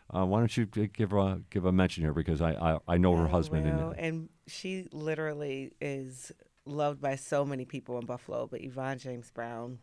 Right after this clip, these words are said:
Speaker 2: was, uh, so pivotal and very instrumental, and of course Deborah Lipa Ciota and, uh, Hannah Rankin Showman. Those are all my teachers.
Speaker 1: Yeah, yeah.
Speaker 2: Yeah. Leslie Wex-,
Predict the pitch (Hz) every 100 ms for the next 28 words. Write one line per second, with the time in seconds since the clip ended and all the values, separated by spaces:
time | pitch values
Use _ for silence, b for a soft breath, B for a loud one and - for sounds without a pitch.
0 | _ 135 127 - 120 - b b b _
1 | - 131 117 113 - 139 131 127 - 139
2 | 123 123 117 117 117 117 113 123 - 120
3 | 113 113 113 120 - 123 120 120 - 120
4 | 117 117 117 120 - 117 113 107 123 _
5 | _ _ _ _ _ 139 - 120 120 120
6 | 113 113 - _ b b b b b b
7 | b _ 147 139 135 135 - 131 131 -
8 | 127 131 147 170 185 196 190 _ _ _
9 | 143 135 135 135 127 131 131 127 123 -
10 | 120 - 127 80 80 73 71 - _ _
11 | _ 82 80 71 71 _ _ - 123 120
12 | - 110 -